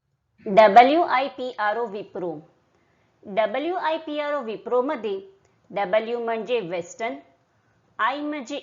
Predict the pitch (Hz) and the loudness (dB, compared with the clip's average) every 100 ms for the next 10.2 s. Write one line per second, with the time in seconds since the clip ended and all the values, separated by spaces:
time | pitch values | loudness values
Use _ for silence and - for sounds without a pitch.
0 | - 190 185 196 233 269 - _ _ _ | -6 -4 0 0 -2 -6 -20 _ _ _
1 | _ _ _ - 277 311 320 311 269 262 | _ _ _ -10 -4 -2 -2 -4 -4 -4
2 | - - 190 240 277 - _ _ _ _ | -4 -2 -2 -4 -10 -20 _ _ _ _
3 | _ _ _ - 214 269 320 330 311 302 | _ _ _ -2 0 0 0 -4 -6 -6
4 | 302 196 190 208 220 262 - _ _ _ | -6 -6 -6 -6 -6 -8 -14 _ _ _
5 | _ - 233 262 - 254 466 302 247 202 | _ -6 -4 -4 0 0 2 -2 -2 -4
6 | 214 - _ _ 214 247 320 302 240 220 | -6 -8 _ _ 0 2 0 -4 -6 -2
7 | 294 285 190 165 - _ _ _ _ _ | -2 -2 -2 -10 -12 _ _ _ _ _
8 | _ 196 196 220 233 - _ _ _ 226 | _ -4 -4 -4 -8 -10 _ _ _ -2
9 | 220 214 277 339 359 302 311 311 277 233 | 0 0 0 -2 -2 -2 -4 -4 -2 0
10 | 226 | 0